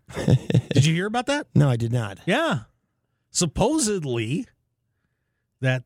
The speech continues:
Speaker 2: there's, there was a little witchcraft going on there in the, in the Brady household. Look the story up.
Speaker 1: The good kind of witchcraft?
Speaker 2: Yeah, yeah, friendly, you know.
Speaker 1: So, like, she
Speaker 2: White
Speaker 1: was trying to
Speaker 2: magic.
Speaker 1: help him.
Speaker 2: Yeah, white magic. But, yeah, believe it or not.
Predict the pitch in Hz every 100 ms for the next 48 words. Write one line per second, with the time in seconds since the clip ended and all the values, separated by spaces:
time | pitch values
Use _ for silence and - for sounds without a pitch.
0 | _ 139 143 123 - 143 170 156 202 202
1 | 285 - - 160 107 - - 120 117 107
2 | 104 101 104 95 92 92 87 - - 117
3 | 110 117 104 95 92 90 90 90 - _
4 | _ _ _ _ _ _ _ _ _ _
5 | 175 - - 233 226 92 - - 120 107
6 | 135 139 - 160 170 170 175 - 185 285
7 | 381 277 131 - 339 302 - 494 494 302
8 | - 240 175 185 185 _ _ _ _ 151
9 | 151 127 - 175 - - - 131 151 139
10 | 117 92 - 320 294 - - 311 202 110
11 | 110 - _ _ _ _ _ _ _ _
12 | _ _ _ 175 - 220 269 - _ _
13 | _ 147 247 254 196 277